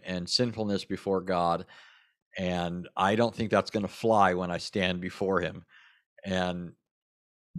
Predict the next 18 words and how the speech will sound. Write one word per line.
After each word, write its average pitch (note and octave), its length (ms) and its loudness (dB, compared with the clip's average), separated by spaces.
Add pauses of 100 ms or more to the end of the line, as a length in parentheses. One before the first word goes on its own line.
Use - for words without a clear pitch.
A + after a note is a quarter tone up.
(260)
you G#3+ 100 -10
know, F#3+ 180 -4 (1300)
people D3 320 6
that A#2+ 120 8
are A2 180 6 (320)
seeking C#3+ 460 2
out A#2+ 200 4
these A2+ 260 -2
other A2 400 2
religious G#2+ 520 0
options F2+ 500 2
like F#2 240 2
Islam F#2+ 640 2
or F#2 60 -2
Mormonism F#2 560 -2
or F#2 60 -4
Jehovah's F2+ 340 -2
Witnesses, F2 340 -6